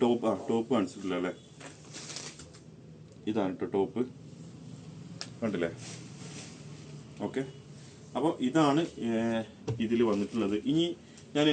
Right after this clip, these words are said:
നെക്സ്റ്റ് ഒരു കോട്ടൻ്റെ ബിറ്റ് കാണിച്ചു തരട്ടെ നിങ്ങൾക്ക്. അഞ്ഞൂറ്റി തൊണ്ണൂറ്റൊമ്പതിന് ഫ്രീ ഷിപ്പിംഗ് കൊടുക്കുന്ന ഒരു കോട്ടൻ്റെ ബിറ്റുകളാണ് കേട്ടോ. അഞ്ഞൂറ്റി തൊണ്ണൂറ്റൊമ്പതിന് ഫ്രീ ഷിപ്പിംഗ് ആണ്. നമ്മളിതിന് മുമ്പ് ഒരു അഞ്ഞൂറ്റി തൊണ്ണൂറ്റൊമ്പതിന് ഫ്രീ ഷിപ്പ് ഇട്ടിട്ടുണ്ടായിരുന്നു, അത് പെട്ടെന്ന് തീർന്നു. അപ്പോൾ നമ്മൾ വീണ്ടും വേറൊരു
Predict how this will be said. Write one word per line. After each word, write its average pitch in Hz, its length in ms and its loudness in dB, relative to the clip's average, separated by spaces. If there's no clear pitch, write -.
നെക്സ്റ്റ് 160 400 6
ഒരു 151 120 8
കോട്ടൻ്റെ 156 500 10
ബിറ്റ് - 220 2
കാണിച്ചു 104 220 4
തരട്ടെ 101 260 4
നിങ്ങൾക്ക്. 110 220 6
അഞ്ഞൂറ്റി 175 420 6
തൊണ്ണൂറ്റൊമ്പതിന് 135 600 8
ഫ്രീ 127 100 10
ഷിപ്പിംഗ് 117 360 6
കൊടുക്കുന്ന 104 340 4
ഒരു 107 120 4
കോട്ടൻ്റെ 101 420 4
ബിറ്റുകളാണ് 82 400 0
കേട്ടോ. 85 160 -2
അഞ്ഞൂറ്റി 120 400 4
തൊണ്ണൂറ്റൊമ്പതിന് 107 560 2
ഫ്രീ 120 200 6
ഷിപ്പിംഗ് 92 380 -2
ആണ്. 101 80 -2
നമ്മളിതിന് 156 380 8
മുമ്പ് 151 160 2
ഒരു 151 100 8
അഞ്ഞൂറ്റി 135 260 8
തൊണ്ണൂറ്റൊമ്പതിന് 139 540 6
ഫ്രീ 127 100 6
ഷിപ്പ് 123 240 4
ഇട്ടിട്ടുണ്ടായിരുന്നു, 110 580 2
അത് 110 100 -6
പെട്ടെന്ന് 117 400 0
തീർന്നു. 107 420 4
അപ്പോൾ 117 180 -2
നമ്മൾ 120 140 4
വീണ്ടും 127 280 2
വേറൊരു 127 400 6